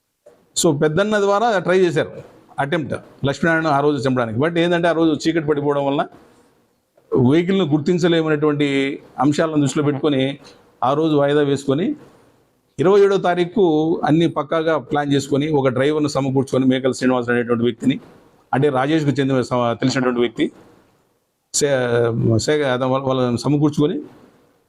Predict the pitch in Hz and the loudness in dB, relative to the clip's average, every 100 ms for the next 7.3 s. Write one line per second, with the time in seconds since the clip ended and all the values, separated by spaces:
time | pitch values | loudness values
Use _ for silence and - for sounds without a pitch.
0 | _ _ _ - 165 147 147 143 139 139 | _ _ _ 0 2 2 2 4 4 2
1 | 160 190 196 170 180 175 175 160 151 151 | -2 0 0 -2 0 0 0 2 0 0
2 | 160 143 151 165 147 143 143 107 - - | 2 2 2 0 -2 -2 -4 -4 -12 -20
3 | _ - - _ - - 147 160 151 147 | _ -20 -20 _ -20 -6 -2 0 2 2
4 | 139 131 131 143 143 135 139 139 139 131 | 2 0 0 -2 -2 -4 -4 -2 -2 -2
5 | 202 - - - - _ _ _ - 330 | -4 -8 -20 -20 -20 _ _ _ -12 -12
6 | 605 - - - - _ _ _ _ _ | -18 -20 -20 -20 -20 _ _ _ _ _
7 | _ _ 131 | _ _ -4